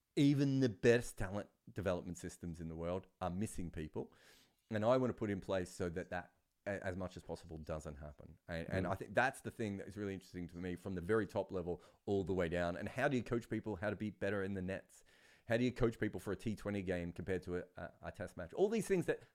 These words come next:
Speaker 1: haven't really been fully explored, um, you know, and, and I think that is where, I think that's a really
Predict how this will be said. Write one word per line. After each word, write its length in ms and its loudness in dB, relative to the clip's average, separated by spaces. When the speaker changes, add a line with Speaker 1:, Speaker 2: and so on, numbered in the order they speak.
Speaker 1:
haven't 400 0
really 500 6
been 240 2
fully 440 4
explored, 720 -2
um, 540 -2
you 140 -2
know, 200 0
and, 160 -2
and 100 2
I 60 4
think 240 -2
that 240 4
is 200 0
where, 380 2
I 120 2
think 180 -4
that's 180 0
a 40 -4
really 580 4